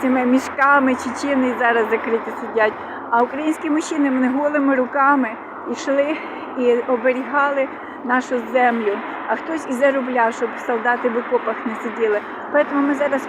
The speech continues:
просимо Бога захистити наших українських мужчин, наших українських людей, дітей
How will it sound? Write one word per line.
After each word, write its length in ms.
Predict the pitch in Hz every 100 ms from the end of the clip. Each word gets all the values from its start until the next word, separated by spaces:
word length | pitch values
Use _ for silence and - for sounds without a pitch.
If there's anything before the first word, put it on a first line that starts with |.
| 294
просимо 360 | 294 302 233 - - - 240
Бога 280 | 277 277 233 - - -
захистити 420 | 269 269 277 311 269
наших 280 | 262 254 - - 226
українських 560 | - 262 269 - 254 -
мужчин, 460 | 247 - 277 269 262 - - -
наших 240 | 220 254
українських 480 | 285 285 - 262 -
людей, 320 | 233 262 262
дітей 500 | 226 220 262 254 247